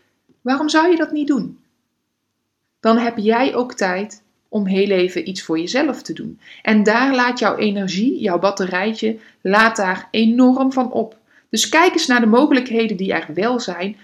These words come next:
wanneer je iets uit handen kan geven. Ook met je partner. Bedenk eens wat jij allemaal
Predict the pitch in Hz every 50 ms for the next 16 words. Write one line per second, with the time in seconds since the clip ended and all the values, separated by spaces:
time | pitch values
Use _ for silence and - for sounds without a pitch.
0 | _ _ _ 202 214 220 233 220 220 208 - 196 190 - 175 170 165 170 175 190
1 | 196 190 196 - 165 156 - 151 160 - - - - - _ _ _ _ _ _
2 | _ _ _ _ _ _ _ _ _ _ 277 302 285 285 277 277 - 233 - -
3 | 285 285 277 - 196 170 - - - _ _ _ _ _ _ _ _ _ _ _
4 | _ _ 180 190 190 269 294 339 339 302 277 - 247 233 233 233 240 233 233 233
5 | 233 - 220 220 220 208 196 180 175 170 175 - -